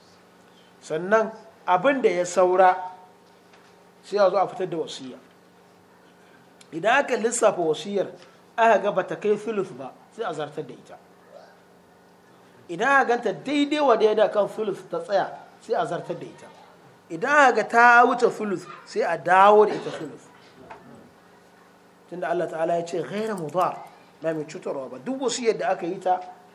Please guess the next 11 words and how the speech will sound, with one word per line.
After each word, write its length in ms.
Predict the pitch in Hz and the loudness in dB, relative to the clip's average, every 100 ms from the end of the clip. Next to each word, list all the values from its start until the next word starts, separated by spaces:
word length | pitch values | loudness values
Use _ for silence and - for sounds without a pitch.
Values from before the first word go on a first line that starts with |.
| _ _ _ | _ _ _
ta 80 | 185 | -2
wuce 260 | 196 202 165 | -2 -2 -8
thuluth, 340 | 208 196 - - - | -10 -12 -14 -16 -2
an 140 | 220 | -2
cutar 340 | 220 214 - 226 | -2 -4 -2 0
da 100 | 165 | 0
magada. 420 | 156 143 123 - - _ - _ _ _ _ | -2 -8 -12 -16 -20 _ -20 _ _ _ _
Ka 160 | 214 | 0
san 200 | 233 262 254 | 0 0 -4
shi 240 | - 247 | -4 0
wani 380 | 247 247 247 | 4 4 4